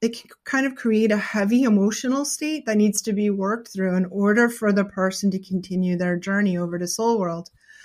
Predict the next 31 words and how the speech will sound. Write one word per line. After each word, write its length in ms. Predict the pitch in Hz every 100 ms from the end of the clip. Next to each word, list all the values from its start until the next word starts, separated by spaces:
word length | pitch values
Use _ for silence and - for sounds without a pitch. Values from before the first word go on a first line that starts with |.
| - _
And 120 | 202
that 180 | 226 -
can 240 | - 262 214
be, 220 | 214 208
like, 240 | 202 190
an 100 | 196
accumulation 680 | 190 - 196 196 196 196 196
of 80 | 180
trauma 300 | 202 196 196
before 360 | 185 - 185
they 100 | 208
got 220 | 240 247 247
here 200 | 247 240
or 200 | 208 190
the 140 | 185
trauma 380 | 185 196 190 185
that 220 | 185 185
they 100 | 185
experienced 460 | 180 - 180 175 185
in 60 |
their 140 | 180 165
actual 380 | 170 - 175 165
death. 420 | 180 175 - - - - - _ - - - - _
And 460 | 226 220 220 214 220
I, 120 | 233 233
I 120 | 226
mean, 160 | 233 226
I 60 |
always 260 | 247 262 254
say, 220 | 226 226
like, 440 | 214 202 196 -